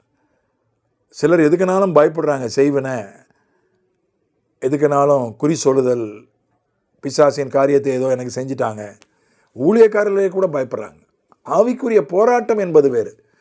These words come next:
ஸ்பிரிச்சுவல் வார்ஃபேர் என்பது வேறு. எபேசியர் ஆறிலே சொல்லப்பட்டிருக்கிற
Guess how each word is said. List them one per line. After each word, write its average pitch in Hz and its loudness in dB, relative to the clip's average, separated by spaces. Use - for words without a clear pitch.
ஸ்பிரிச்சுவல் 208 2
வார்ஃபேர் 226 0
என்பது 151 0
வேறு. 117 -6
எபேசியர் 143 2
ஆறிலே 151 2
சொல்லப்பட்டிருக்கிற 143 -2